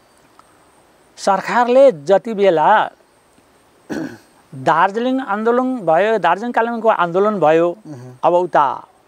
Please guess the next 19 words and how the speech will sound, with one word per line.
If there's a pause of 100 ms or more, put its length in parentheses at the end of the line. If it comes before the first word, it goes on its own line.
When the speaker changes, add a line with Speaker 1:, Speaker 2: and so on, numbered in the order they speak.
(120)
Speaker 1:
अ,
बर्मातिरको
आन्दोलन
भयो, (120)
Speaker 2:
आसामतिर,
Speaker 1:
आसामतिरको
Speaker 2:
डुवर्सतिर।
Speaker 1:
आन्दोलन
भयो,
Speaker 2:
मह्म। (220)
Speaker 1:
त्यति
बेला
चाहिँ
अब
नेपालीहरूको
चाहिँ
संलग्नता
रह्यो। (180)
Speaker 2:
मह्म।